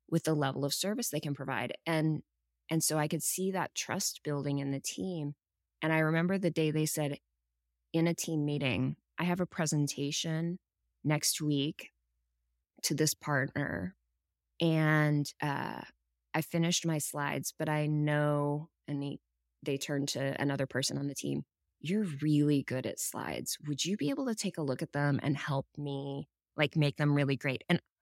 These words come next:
you know, you can't cry in a team meeting, but I was so happy. I, I'm like, right. I was so, that went on my one-on-one with my boss the next week, where I'm like, "We had a breakthrough.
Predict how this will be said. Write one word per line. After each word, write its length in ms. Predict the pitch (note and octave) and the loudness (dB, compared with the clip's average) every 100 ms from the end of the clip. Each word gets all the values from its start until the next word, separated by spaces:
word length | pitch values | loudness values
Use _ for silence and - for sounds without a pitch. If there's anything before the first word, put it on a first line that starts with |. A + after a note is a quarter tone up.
| _ _ _ _ _ _ | _ _ _ _ _ _
you 100 | - | 6
know, 80 | E3 | 8
you 160 | D3+ G3+ | 6 2
can't 380 | - A#3 - - | 4 4 4 0
cry 340 | - D3+ C#3+ | 2 4 6
in 200 | F3 D#3+ | 6 4
a 80 | D3+ | 2
team 320 | - E3 D#3 | 2 2 4
meeting, 340 | C#3 C#3+ D#3+ F3+ | 4 4 4 4
but 140 | E3+ | 6
I 100 | F#3 | 6
was 160 | F3+ F3+ | 6 4
so 300 | - C#3 C3+ | 4 4 2
happy. 540 | D3+ B2 B2+ A2 - - | 2 2 0 -2 -4 0
I, 120 | D#3 D3+ - | 2 2 2
I'm 180 | E3 D#3 | 2 4
like, 280 | D3 - - _ _ _ _ _ _ _ _ _ - | 4 0 -4 _ _ _ _ _ _ _ _ _ 2
right. 340 | D#3 C3 - - | 4 4 2 4
I 100 | F3 | 6
was 120 | G3+ | 6
so, 440 | - - - E3 D3 - | 6 4 6 6 4 4
that 200 | F3 C#3 | 4 6
went 140 | G3 | 6
on 240 | E3+ E3 D3+ | 6 6 4
my 420 | D3+ D3 E3 F3 | 4 6 6 6
one-on-one 600 | D#3+ C#3+ C#3 C#3 B2+ C3+ | 6 6 6 6 4 4
with 180 | C3 C#3 | 2 0
my 360 | C#3+ C#3 C#3 | 2 4 4
boss 300 | C3 G#2+ B2+ | 4 2 2
the 100 | - | 0
next 240 | A#2+ - F#2 | -2 0 -2
week, 200 | A2 - | -2 0
where 140 | C3+ | 2
I'm 180 | A2+ C3 | 4 2
like, 280 | C3+ C3 - | 2 0 4
"We 140 | F3+ | 6
had 160 | F#3+ D3+ | 6 4
a 40 | |
breakthrough. 520 | D3 C#3 - - - | 2 0 -2 -4 -4